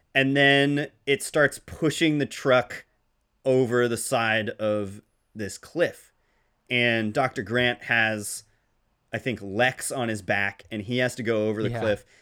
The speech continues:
Speaker 1: Is, there's this awesome, awesome sequence where he's hanging by a, a cable from the fence that the T-Rex knocked over,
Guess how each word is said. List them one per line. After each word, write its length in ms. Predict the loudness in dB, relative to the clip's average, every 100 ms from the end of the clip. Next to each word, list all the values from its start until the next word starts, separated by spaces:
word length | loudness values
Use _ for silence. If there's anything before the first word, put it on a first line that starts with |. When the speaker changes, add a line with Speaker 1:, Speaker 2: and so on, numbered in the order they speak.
| _
Speaker 1:
Is, 160 | -8 0
there's 180 | 2 2
this 160 | -2 -6
awesome, 600 | -2 0 0 -2 -4 -6 _ _
awesome 440 | -10 -6 -4 -4 -4
sequence 580 | -4 -6 -2 -2 -2 -2
where 220 | 0 0
he's 440 | 0 0 0 -4 -12 _ _ _
hanging 580 | -10 0 0 2 0 -2
by 600 | 0 0 0 0 -2 -4
a, 420 | -2 -2 -2 -4 -8 _ _
a 120 | -6 -6
cable 600 | -10 -4 -2 0 -2 -4
from 280 | -6 -6
the 60 | -6
fence 460 | -10 -8 -6 -6 -10
that 140 | -12
the 80 | -12
T-Rex 420 | -8 -4 -6 -6
knocked 240 | -12 -6
over, 400 | -4 -4 -4 -6